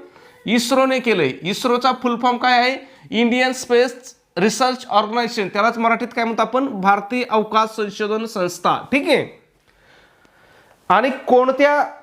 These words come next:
प्रेक्षेपकाच्या साहाय्याने केले बघा, तर पीएसएलव्ही सी एकोणसाठ प्रक्षेपक सुद्धा परीक्षेमध्ये विचारला जातो. लक्षात ठेवा, पीएसएलव्ही सी एकोणसाठ ने काय केलंय,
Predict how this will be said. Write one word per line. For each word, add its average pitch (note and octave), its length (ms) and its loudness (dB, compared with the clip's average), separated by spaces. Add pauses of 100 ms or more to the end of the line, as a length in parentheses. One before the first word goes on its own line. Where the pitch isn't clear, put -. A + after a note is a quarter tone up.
(680)
प्रेक्षेपकाच्या C4 680 2
साहाय्याने C4+ 360 2
केले C4+ 220 2
बघा, C4 280 2 (460)
तर C4+ 120 0
पीएसएलव्ही B3+ 1200 -2
सी B3+ 340 -2
एकोणसाठ A#3+ 640 0
प्रक्षेपक B3+ 540 -2 (260)
सुद्धा A#3+ 300 -2
परीक्षेमध्ये A#3 580 0
विचारला A3 420 0
जातो. A3+ 260 -2
लक्षात A3+ 360 -2
ठेवा, A3+ 220 0
पीएसएलव्ही A3 800 -2
सी A#3+ 300 -4
एकोणसाठ G#3+ 540 0
ने A3 60 -2
काय G#3+ 160 0
केलंय, A3 320 0